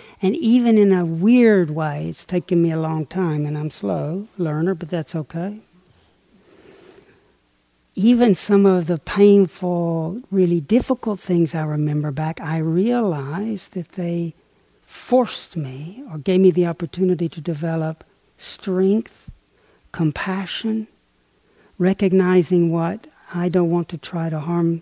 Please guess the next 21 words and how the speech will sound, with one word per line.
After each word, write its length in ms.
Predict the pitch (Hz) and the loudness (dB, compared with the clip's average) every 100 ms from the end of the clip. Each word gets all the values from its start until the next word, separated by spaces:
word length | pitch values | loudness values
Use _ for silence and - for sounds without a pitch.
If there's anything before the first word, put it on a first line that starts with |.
| _ | _
someone 500 | - - 165 165 160 | -12 -4 -2 -2 -2
else. 480 | 165 202 214 - - _ _ _ - - _ _ _ | -4 -6 -10 -18 -20 _ _ _ -20 -20 _ _ _
So 400 | - 226 214 294 _ _ _ _ _ _ _ _ _ - | -4 -2 -2 -6 _ _ _ _ _ _ _ _ _ 0
one 200 | 208 214 | 4 4
can 240 | - 208 | 4 2
turn 560 | - - - 220 269 226 | 2 -6 -6 -2 0 0
it 160 | 147 196 | -2 -4
into 240 | 180 175 | -4 -4
something 480 | - 196 196 202 214 | -4 -2 -2 -4 -4
else. 460 | 233 165 143 - _ _ _ - | -6 -8 -12 -20 _ _ _ -4
That's 260 | 196 - | -4 -2
why 220 | 190 175 170 | -2 0 0
it's 180 | 160 | -2
a 40 | 160 | -8
paradox 720 | - 233 247 156 143 - - | -4 -2 0 -2 -6 -10 -8
that 180 | 170 - | -8 -8
suffering 640 | - 220 220 - 170 165 | -4 0 0 0 2 4
is 120 | 170 | 2
a 60 | 175 | 4
noble 340 | 175 185 175 | 4 4 0
truth. 380 | 180 269 202 120 | -4 -2 -4 -6